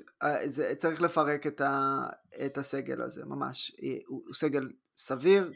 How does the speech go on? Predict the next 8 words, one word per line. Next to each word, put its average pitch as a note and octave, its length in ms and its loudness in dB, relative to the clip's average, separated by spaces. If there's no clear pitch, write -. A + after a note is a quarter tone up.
קבוצה D3 280 -2
ממוצעת D3 640 4
ב-N C#3 360 0
B - 20 2
A, D#3+ 320 6
במערב. C3+ 560 4
התקרה D#3+ 680 8
שלה F3 420 10